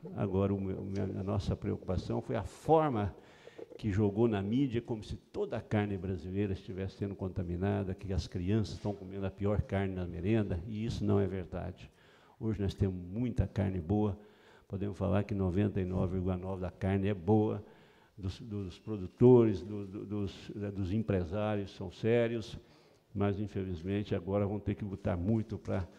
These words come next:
se, pra tentar voltar a ser o que era. Então, hoje a mídia já estava muito forte, aí a Coreia do Sul já suspendeu a nossa importação,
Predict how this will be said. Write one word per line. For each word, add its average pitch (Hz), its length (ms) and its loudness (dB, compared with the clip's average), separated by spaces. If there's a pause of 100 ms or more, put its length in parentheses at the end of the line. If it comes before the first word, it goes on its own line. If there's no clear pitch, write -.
(580)
se, - 240 -2
pra 101 260 2
tentar 107 720 2 (140)
voltar 98 420 0
a 98 80 6
ser 101 240 4
o 95 60 6
que 92 180 -2
era. 82 240 -4 (100)
Então, 113 540 2
hoje 110 380 6
a 95 80 6
mídia 104 340 4
já 98 140 2
estava 98 280 0
muito 104 200 -4
forte, 107 480 2
aí 104 240 -2
a 87 120 -2 (480)
Coreia 117 320 4
do 104 120 0
Sul 127 280 2
já 104 80 -4
suspendeu 104 540 -8
a 110 40 -4
nossa 101 300 -4 (220)
importação, 101 880 -4